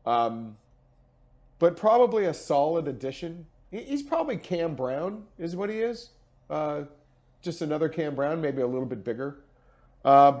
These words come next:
but, you know, he brings four years of experience. So if that happens, uh, that would be good. U C L A is clearly going after a running back. And from what I've heard, they're pursuing a running back while trying to balance,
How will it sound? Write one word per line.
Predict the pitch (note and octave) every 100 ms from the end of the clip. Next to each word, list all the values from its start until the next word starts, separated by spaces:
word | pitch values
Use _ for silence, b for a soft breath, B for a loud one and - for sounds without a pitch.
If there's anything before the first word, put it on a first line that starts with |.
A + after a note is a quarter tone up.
| -
but, | F3 E3 -
you | A#3+
know, | D3+
he | C#3
brings | D3 D#3+ D#3 C#3+ C#3+
four | - D#3 D#3 D3+
years | C#3 C#3+ C#3
of | A#2+
experience. | G#2+ - A#2 A#2+ B2+ C3
So | C3 C3+
if | A#2 C3+
that | C3 C#3+
happens, | C#3+ C#3 D#3+ D#3 E3 - _ _ b b b b b -
uh, | B2+ B2 A2+ -
that | A#2 B2 A#2+
would | C3
be | C#3
good. | A#2+ C3+ D3
U | C#3
C | C#3 D#3
L | C#3
A |
is | C3 -
clearly | - - F#3 C4+ A3
going | C#3 D3 C#3+ C#3+
after | C3+ B2+
a | A2+
running | B2+ E3+ A2
back. | F#2+ G2+ - _ _ -
And | C3+ C3+
from | C#3+
what | C3+ E3
I've | G#3 C#3+
heard, | D#3+ D#3+ D3 C3 b b b b b b b _ -
they're | C3+ D#3+
pursuing | D#3+ F3 - G3 B3 B3+
a |
running | E3+ E3+ F3+
back | D3 C#3+ C#3
while | C3
trying | C3 - D3+ E3+
to | D3+
balance, | B2 - C3+ D3 D#3 D3 - - -